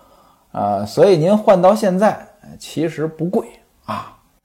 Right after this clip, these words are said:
那位说了，这只是一个小小的清河县呀，你现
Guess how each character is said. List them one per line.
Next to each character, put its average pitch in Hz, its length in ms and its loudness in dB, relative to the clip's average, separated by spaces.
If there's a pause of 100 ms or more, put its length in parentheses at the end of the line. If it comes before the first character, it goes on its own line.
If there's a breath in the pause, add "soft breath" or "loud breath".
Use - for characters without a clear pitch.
(400)
那 240 180 4
位 220 120 4
说 247 220 6
了， 220 100 6
这 262 280 6
只 120 220 -2
是 190 220 0
一 226 100 0
个 240 140 2
小 185 300 0
小 233 200 -4
的 135 140 -4
清 285 380 -8
河 - 200 -6
县 415 300 -8 (100)
呀， - 420 -10
你 120 180 -8
现 - 180 -8